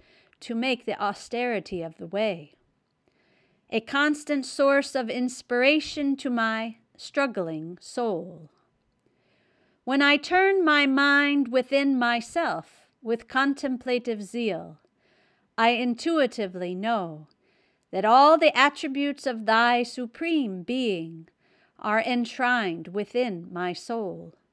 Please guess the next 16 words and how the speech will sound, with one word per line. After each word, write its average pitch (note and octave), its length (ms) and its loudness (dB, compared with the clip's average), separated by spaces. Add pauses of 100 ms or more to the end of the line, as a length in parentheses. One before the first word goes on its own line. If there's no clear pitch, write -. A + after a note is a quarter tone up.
(880)
Grant D4 460 4
me, C4 480 0
O A3 180 2
God, G3+ 580 2 (420)
the G#3 80 -6
fortitude A#3 840 0
of F#3 160 -6
devotion, G3 800 -4 (1000)
that F3+ 120 -4
I G3 160 2
may G3+ 220 -2
completely B3 840 -4
surrender A#3 880 -2 (280)
my A3 280 -2
mind, B3 640 0
heart, A#3+ 640 0